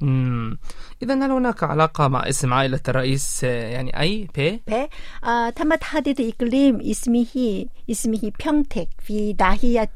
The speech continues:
Speaker 2: العاصمة سيول، فمعنى اسمه بيونغتك بي.
Speaker 1: مم. إذن توجد فيها وحدات عسكرية أمريكية.
Speaker 2: هذا هو السبب.
Speaker 1: مم. على كل حال، فالرئيس بايدن ليس هو الأول الذي يحصل على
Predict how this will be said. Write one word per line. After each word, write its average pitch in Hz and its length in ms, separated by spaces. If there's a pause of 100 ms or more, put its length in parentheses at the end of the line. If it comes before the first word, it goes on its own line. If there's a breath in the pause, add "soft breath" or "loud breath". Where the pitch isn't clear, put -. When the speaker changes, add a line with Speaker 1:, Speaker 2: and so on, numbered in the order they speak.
(120)
Speaker 2:
العاصمة 202 680
سيول، 202 400
فمعنى 202 1040
اسمه 247 580 (280 loud breath)
بيونغتك 320 400 (100)
بي. 165 200 (320)
Speaker 1:
مم. 143 600
إذن 165 240
توجد 254 220
فيها 220 200
وحدات 175 340
عسكرية 165 400
أمريكية. 147 540
Speaker 2:
هذا 233 280
هو 208 80
السبب. 175 220 (640 loud breath)
Speaker 1:
مم. 113 280
على 127 180
كل - 160
حال، 143 180
فالرئيس 131 440
بايدن 143 400
ليس 233 240
هو 202 160
الأول 190 380
الذي 123 200
يحصل 123 340
على 117 320